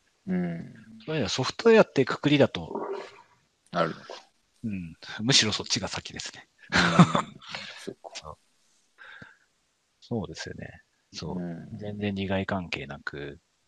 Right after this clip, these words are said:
Speaker 1: うん。
Speaker 2: 自分たちの好きなことなり、興味なり、まあ、名誉とかはあったかもしれないですけど、
Speaker 1: うん。
Speaker 2: うん。そういうもの、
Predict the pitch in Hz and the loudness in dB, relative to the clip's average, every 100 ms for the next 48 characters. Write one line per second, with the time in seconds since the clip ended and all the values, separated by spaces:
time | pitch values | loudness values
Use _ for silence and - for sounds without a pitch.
0 | _ 90 87 87 82 80 69 71 - - | _ -8 -4 -4 -6 -10 -14 -14 -14 -10
1 | - - 78 71 - - - - 67 - | -4 -4 -4 -10 -12 -14 -14 -16 -16 -18
2 | 82 - 95 76 69 69 - 98 113 95 | -18 -12 -10 -10 -12 -12 -14 -8 -6 0
3 | 113 127 90 - - - - - - - | 4 4 2 -6 -12 -10 -10 -12 -14 -12
4 | - - - - - - 90 85 85 80 | -12 -10 -14 -14 -20 -12 -6 -4 -4 -6
5 | 80 73 - - - - - - _ - | -10 -14 -20 -20 -20 -20 -20 -20 _ -4
6 | 113 107 107 104 104 120 | -2 0 0 0 -2 -4